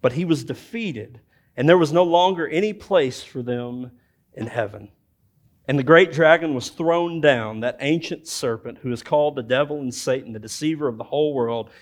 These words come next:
He was thrown down to the earth, and his angels were thrown down with him."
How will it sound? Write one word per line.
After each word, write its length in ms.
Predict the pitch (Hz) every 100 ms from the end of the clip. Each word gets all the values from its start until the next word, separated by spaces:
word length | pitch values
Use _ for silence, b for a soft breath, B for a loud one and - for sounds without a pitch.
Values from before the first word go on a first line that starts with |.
| b
He 120 | - 143
was 220 | 120 -
thrown 520 | - 185 185 196 190
down 320 | 147 143 135
to 120 | 135 120
the 160 | 120
earth, 480 | - 123 117 127 - _ _ _ _
and 140 | - 117
his 160 | 113 -
angels 500 | 139 156 123 113 101
were 100 | 107
thrown 480 | _ 127 127 131 120
down 400 | 110 107 107 113 _ _ _ _ _
with 300 | 139 143 -
him." 260 | - 90